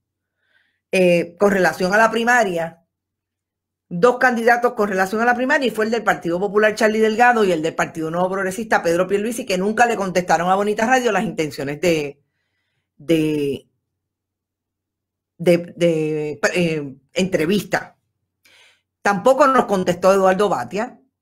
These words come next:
y esa fue la tónica que sembraron en la primaria. No nos contestó Charlie Delgado, no nos contestó Carmen Yulín Cruz, no nos contestó Eduardo Batia, pero Pedro Pierluisi,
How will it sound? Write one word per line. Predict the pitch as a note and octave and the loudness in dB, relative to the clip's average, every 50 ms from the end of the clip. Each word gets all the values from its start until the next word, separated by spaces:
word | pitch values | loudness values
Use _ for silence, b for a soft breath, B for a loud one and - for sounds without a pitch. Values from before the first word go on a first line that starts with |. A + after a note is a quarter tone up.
| _ _ _ _ _ _ _ | _ _ _ _ _ _ _
y | G#3+ G#3+ C4+ | -6 -2 -2
esa | E4 - E4 C4+ | 0 0 0 -2
fue | B3 - B3+ B3+ C4 C4 C4 C4 - _ _ _ _ _ _ _ _ _ _ _ _ _ - | 0 0 0 2 2 0 -2 -6 -12 _ _ _ _ _ _ _ _ _ _ _ _ _ -6
la | F#3 F#3 F3 D#3+ D#3 D#3 D3+ D3 D3 C#3+ C#3+ - _ _ _ _ _ _ | -4 -2 0 0 0 0 -2 -4 -6 -6 -10 -14 _ _ _ _ _ _
tónica | - B3 B3 C4 A#3+ F#3 C3 - - - - _ _ _ _ | 2 4 4 4 2 0 -4 -8 -10 -12 -16 _ _ _ _
que | F#3+ F#3 | -8 -6
sembraron | - G#3+ F#3 F3 F#3 G3 G#3+ A#3 A#3+ A3 G#3 | -2 -2 -2 0 2 2 2 2 0 0 0
en | F3+ | -2
la | F3 E3 | -2 -2
primaria. | D#3 D3+ C#3+ C3+ B2+ A#2 A2+ G#2 E2 - _ _ _ _ _ _ _ _ _ _ _ _ _ _ _ _ _ _ _ _ _ _ _ _ _ | -4 -6 -8 -8 -10 -10 -12 -14 -18 -20 _ _ _ _ _ _ _ _ _ _ _ _ _ _ _ _ _ _ _ _ _ _ _ _ _
No | D#3 E3 | -8 -6
nos | E3+ F3 | -6 -4
contestó | F3 F3 E3+ - E3 E3+ - D#3+ | -4 -4 -4 -4 -4 -4 -4 -4
Charlie | D#3 - D#3+ D3 C#3+ D3 | -4 -2 -4 -2 -2 -2
Delgado, | D3 D3 C#3+ E3+ G#3+ A#3 A#3+ A3+ G#3+ | -4 -2 0 2 2 2 2 2 2
no | F#3+ F3+ | 0 0
nos | F3+ F3 F3 | -2 -2 -4
contestó | F#3 E3+ E3+ E3 E3 - D#3 | -4 -4 -4 -4 -4 -2 -2
Carmen | D#3 D#3 D3+ D#3 D3+ | -2 -2 -4 -4 -6
Yulín | C#3+ C#3+ C#3 D3 D3 D3+ | -6 -8 -8 -8 -10 -8
Cruz, | - G3 G#3 A3 A3 | -2 0 0 0 0
no | G#3+ F#3 F3+ | 0 -2 -2
nos | F3+ F3 | -4 -4
contestó | F3 F#3 F3 F3 E3+ E3 E3+ E3+ | -4 -4 -4 -2 -4 -4 -2 -2
Eduardo | D#3+ D#3 D3 C#3 C#3 C3+ | 0 0 0 -2 0 2
Batia, | D3 F3 G3+ G#3 G3+ - F3+ E3+ D#3 B B B B B B B _ | 4 4 4 4 2 0 -2 -2 -2 B B B B B B B _
pero | G#3 G#3+ G#3+ G#3 G#3+ | 4 4 6 6 6
Pedro | A3+ A#3+ C4+ C#4 C#4+ | 6 6 8 6 6
Pierluisi, | B3+ C#4+ C#4 C4+ C#4 C#4 C#4 B3 - - E3+ C#3+ B2 A#2+ | 6 4 4 4 4 2 2 0 -2 -4 -6 -8 -8 -10